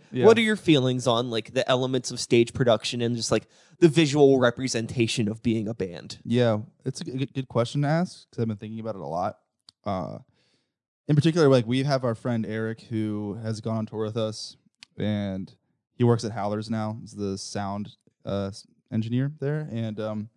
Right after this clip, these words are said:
Speaker 1: he also is really involved in, like, light design, and he would go on tour with us and, like, be our merch dude and, uh, just, like, Renaissance man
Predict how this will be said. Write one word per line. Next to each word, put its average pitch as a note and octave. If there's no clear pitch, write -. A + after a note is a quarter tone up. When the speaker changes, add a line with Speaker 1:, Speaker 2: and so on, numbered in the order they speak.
Speaker 1:
he B2+
also D3
is B2
really C3+
involved B2
in, B2
like, A#2+
light A2+
design, D#3+
and A#2
he B2
would A#2+
go B2
on A#2+
tour B2
with A#2+
us B2
and, A#2+
like, A2
be A2+
our G#2+
merch A#2
dude C3
and, G#2
uh, G2
just, A2
like, F#2
Renaissance A#2
man A2+